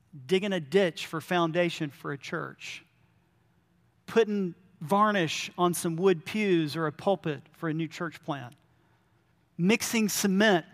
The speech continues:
so we could construct a new building so that the gospel of Jesus Christ could influence the area around us,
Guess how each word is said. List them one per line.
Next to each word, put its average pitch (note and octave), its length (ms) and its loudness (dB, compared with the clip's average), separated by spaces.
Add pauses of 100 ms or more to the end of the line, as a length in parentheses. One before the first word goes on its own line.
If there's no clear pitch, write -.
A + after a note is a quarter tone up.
(140)
so - 180 -4
we F3+ 120 2
could E3 220 -4 (540)
construct F#3+ 480 0
a F3 40 -4
new F3+ 180 -2
building E3 560 0 (280)
so F#3 120 -4
that E3 120 -6
the D#3 60 -6
gospel F3+ 440 4
of D#3 60 -6
Jesus E3 380 -4
Christ E3 400 -2
could D#3 140 -6
influence D#3+ 680 -4 (640)
the E3 100 -4
area E3 340 0
around D3+ 320 -2
us, - 380 -14